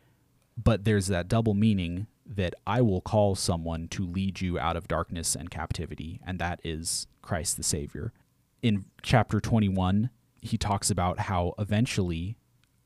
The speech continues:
the Jews will lead the Gentiles to the light, but then afterwards the Gentiles will gather the Jews in the last days,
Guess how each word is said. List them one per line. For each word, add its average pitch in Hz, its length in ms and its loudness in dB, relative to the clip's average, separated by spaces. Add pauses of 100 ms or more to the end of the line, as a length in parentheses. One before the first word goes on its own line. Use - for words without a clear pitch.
(120)
the 98 380 0
Jews 101 580 2 (160)
will 95 300 2
lead 98 280 0
the 95 80 -2
Gentiles 95 920 0
to 113 140 2
the 95 100 0
light, 90 420 -2 (680)
but 107 220 0
then 101 180 2
afterwards 92 640 -2
the 95 140 -4
Gentiles 92 680 0
will 101 80 0
gather 95 340 0
the 98 120 -4
Jews 92 640 0
in 101 140 -2
the 92 80 -2
last 90 340 -2
days, 90 440 -2